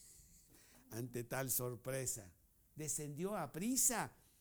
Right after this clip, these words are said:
y lo recibió gozoso, dice la palabra de Dios. Gozoso porque algo pasó allá adentro en el corazón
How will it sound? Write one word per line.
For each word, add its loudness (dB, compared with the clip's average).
y 2
lo 4
recibió 4
gozoso, -6
dice -8
la -20
palabra -16
de -18
Dios. -20
Gozoso 4
porque -8
algo -2
pasó 6
allá -4
adentro 0
en -2
el -2
corazón 2